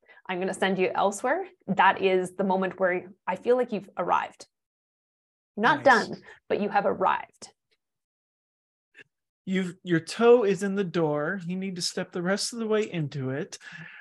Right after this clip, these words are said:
Speaker 2: But I think you gave us all an out there, Angela, and, uh, one that's really empowering and allows us to be the kind of helpful people that we try to be, which is you said,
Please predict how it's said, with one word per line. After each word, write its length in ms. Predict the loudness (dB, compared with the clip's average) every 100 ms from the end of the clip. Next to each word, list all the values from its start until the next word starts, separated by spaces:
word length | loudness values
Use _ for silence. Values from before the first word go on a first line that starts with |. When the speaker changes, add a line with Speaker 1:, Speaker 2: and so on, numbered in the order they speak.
| -8 2
Speaker 2:
But 100 | 2
I 80 | 4
think 240 | 0 -2
you 100 | 0
gave 240 | 2 0
us 120 | 0 0
all 200 | 0 -2
an 80 |
out 320 | -4 -6 -6 -8
there, 360 | -10 -10 -14 -16
Angela, 460 | -14 -14 -10 -10 -10
and, 340 | -8 -8 -4
uh, 100 | -4 -2
one 220 | 0 0
that's 200 | 0 0
really 260 | -2 -2 -2
empowering 560 | -4 -2 2 2 0 -4
and 80 |
allows 320 | -2 0 0 -2
us 160 | -6
to 100 | -8
be 340 | -8 -8 -8 -10 -18 _ _
the 80 | -12
kind 180 | -8 -8
of 80 | -4
helpful 340 | -4 -2 -6
people 280 | -8 -8 -6
that 100 | -6
we 100 | -6
try 240 | 2 4
to 100 | 4
be, 340 | 0 -4 -10 -16 _ _ _ _ -2
which 120 | 2
is 220 | 2 0
you 140 | -4
said, 400 | 0 2 0 -4